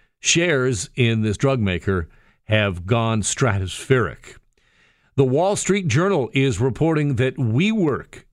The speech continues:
is being taken over by the Japanese tech conglomerate that invested billions in the company before that botched effort to go public.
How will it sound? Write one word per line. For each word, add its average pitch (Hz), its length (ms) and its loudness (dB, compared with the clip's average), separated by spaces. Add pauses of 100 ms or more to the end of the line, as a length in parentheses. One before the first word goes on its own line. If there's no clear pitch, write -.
(140)
is 117 260 0
being 123 300 0
taken 147 380 0
over 123 280 0
by 113 300 0
the 107 160 0
Japanese 117 720 -2
tech 135 340 -2
conglomerate 107 720 0
that 107 160 0
invested 98 560 0
billions 123 360 2
in 98 100 0
the 95 80 -2
company 95 320 0
before 117 480 0
that 92 260 -2
botched 113 360 -2
effort 101 320 -2
to 117 60 -12
go 82 200 -4
public. 123 480 -2